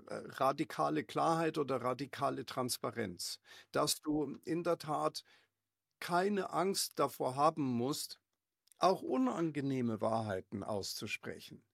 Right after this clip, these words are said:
Ja, wir müssen, damit dieses Unternehmen überhaupt überleben kann, fünfzehn Prozent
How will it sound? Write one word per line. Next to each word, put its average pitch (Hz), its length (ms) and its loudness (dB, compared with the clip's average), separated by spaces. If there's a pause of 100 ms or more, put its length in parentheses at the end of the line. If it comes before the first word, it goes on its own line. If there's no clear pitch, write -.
(720)
Ja, 165 440 6 (140)
wir 143 160 -2
müssen, 180 680 0 (800)
damit 156 360 0
dieses 135 340 -4
Unternehmen 143 600 -2
überhaupt 131 520 0
überleben 131 540 -2
kann, 135 280 -2
fünfzehn 135 520 -4
Prozent 113 640 -4